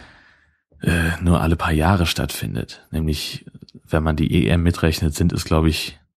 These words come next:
das hat man ja immer zwei Jahre Luft dazwischen und sieht es in der Zwischenzeit dann eben nicht. So, und wenn man jetzt nicht gerade in einer Stadt lebt, in der, äh, also was weiß ich, wie München oder sowas,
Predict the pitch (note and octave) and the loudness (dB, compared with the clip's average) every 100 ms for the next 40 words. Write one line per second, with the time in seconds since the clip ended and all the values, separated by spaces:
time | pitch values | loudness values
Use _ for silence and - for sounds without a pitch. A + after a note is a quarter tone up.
0 | _ D#2+ E2 - F2 E2+ E2 F#2+ G#2+ F#2 | _ -8 -4 -2 0 2 2 4 4 4
1 | - D#2+ F2 E2+ D#2+ D#2+ F#2 - E2 D2 | 2 2 4 4 2 2 2 2 0 0
2 | - C#2+ F2 F2+ E2 E2 E2+ F#2+ E2 D2+ | -2 0 2 2 2 0 0 0 0 -2
3 | D#2 - E2 E2+ - D2 D#2 C#2+ D#2 D#2+ | -4 -4 -6 -4 -6 -6 -4 -2 -2 0
4 | F2 - - - _ _ _ - _ _ | 0 0 -8 -20 _ _ _ -20 _ _
5 | _ - - D2 D2 E2 E2 D#2 D#2 - | _ -14 -8 -6 -4 -2 0 2 0 2
6 | F#2+ - D#2+ E2 D#2+ D#2 D#2 D2+ - F2 | 0 2 0 2 2 2 0 0 0 0
7 | F2 D#2+ - - - - - D#2+ D#2 D#2 | 2 0 -2 -18 -20 -20 -10 -2 2 4
8 | D#2+ D#2 - D#2 - D#2 D#2 D#2+ - D#2+ | 4 4 2 0 0 -2 -2 -4 -6 -6
9 | E2+ - D#2 D#2+ G2 - E2+ D#2 E2 D#2+ | -6 -2 -2 2 2 2 2 2 2 2
10 | E2 E2+ | 2 0